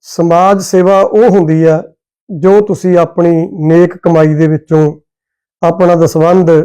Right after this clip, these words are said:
ਜਾਂ ਕਿਸੇ ਵੀ ਹੋਰ ਤਰੀਕੇ ਨਾਲ ਆਪਣੀ ਕਮਾਈ ਦੇ ਵਿੱਚੋਂ ਜਿਹੜੀ ਕਰੋ ਉਹ ਸਮਾਜ ਸੇਵਾ ਹੁੰਦੀ ਹੈ। ਕਿਸੇ ਤੋਂ ਪੈਸਾ ਇਕੱਠਾ ਕਰਕੇ, ਕਿਸੇ ਤੋਂ ਪੈਸੇ ਲੈ ਕੇ, ਲੱਖ ਰੁਪਈਆ ਕਿਸੇ ਤੋਂ ਲੈ ਲਿਆ, ਗਾਂ ਪੰਜਾਹ, ਅਹ, ਦੇਤਾ, ਉਹ ਸੇਵਾ ਨਹੀਂ ਹੁੰਦੀ।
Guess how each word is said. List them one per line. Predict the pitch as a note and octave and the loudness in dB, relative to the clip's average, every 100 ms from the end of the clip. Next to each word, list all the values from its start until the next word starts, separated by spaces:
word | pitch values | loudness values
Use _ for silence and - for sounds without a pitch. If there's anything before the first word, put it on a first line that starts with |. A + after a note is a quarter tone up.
| - - D3+ | -4 -10 -2
ਜਾਂ | F#3 F#3+ | 0 2
ਕਿਸੇ | G3+ G#3 G#3 | 0 0 2
ਵੀ | F#3+ | 2
ਹੋਰ | F3 E3+ | 0 0
ਤਰੀਕੇ | F3 E3+ G3 | -4 -2 0
ਨਾਲ | G#3 | 0
ਆਪਣੀ | - G#3+ - B3+ A3+ | 0 -2 0 0 2
ਕਮਾਈ | G#3+ F#3+ F#3 | 2 2 0
ਦੇ | F3 | -2
ਵਿੱਚੋਂ | E3 F3 D#3 | -4 -6 -6
ਜਿਹੜੀ | E3+ E3+ | -4 -4
ਕਰੋ | E3 E3+ | -4 -4
ਉਹ | - A3+ A#3+ | -2 0 0
ਸਮਾਜ | F#3+ E3 D3 | 0 -2 -2
ਸੇਵਾ | D#3 D3 | -10 -20
ਹੁੰਦੀ | C3 C#3+ _ | -20 -20 _
ਹੈ। | _ _ _ _ _ _ _ _ _ _ _ - | _ _ _ _ _ _ _ _ _ _ _ -2
ਕਿਸੇ | A3+ A3+ | 0 2
ਤੋਂ | A3+ A3 | 2 0
ਪੈਸਾ | A3 G3+ G3+ | 0 0 0
ਇਕੱਠਾ | G3 G3+ G3 | 0 0 0
ਕਰਕੇ, | F#3 F#3+ F#3 G3+ G3 | 0 -2 0 0 2
ਕਿਸੇ | F#3+ G3+ G3 F#3+ | 0 -4 -2 -2
ਤੋਂ | G3+ F#3+ | -2 0
ਪੈਸੇ | F#3+ - F#3 | -2 0 0
ਲੈ | F3+ F3 | 2 0
ਕੇ, | F3 F3+ F3 G3 - F#3+ | 0 0 0 -2 -4 -4
ਲੱਖ | F3+ F3+ | -2 -4
ਰੁਪਈਆ | F3+ F3+ F3+ | -4 0 0
ਕਿਸੇ | F3 D3+ E3 | 0 -2 -2
ਤੋਂ | E3+ | 0
ਲੈ | E3 E3 | 2 2
ਲਿਆ, | E3+ E3+ E3 E3 _ _ _ _ _ E3+ | 2 2 0 -6 _ _ _ _ _ -2
ਗਾਂ | G3 G3 | 0 0
ਪੰਜਾਹ, | F#3+ F#3 G3+ G3 | 0 2 2 2
ਅਹ, | F#3 - F#3 F3+ F3+ - | 0 -2 -2 -2 -4 -6
ਦੇਤਾ, | E3 F3 E3+ F#3 | -4 -2 0 0
ਉਹ | G3 G#3 | 0 0
ਸੇਵਾ | - E3+ D3+ | 0 0 0
ਨਹੀਂ | D3 D3 | -2 -2
ਹੁੰਦੀ। | D3+ D#3 E3+ | -2 -2 -4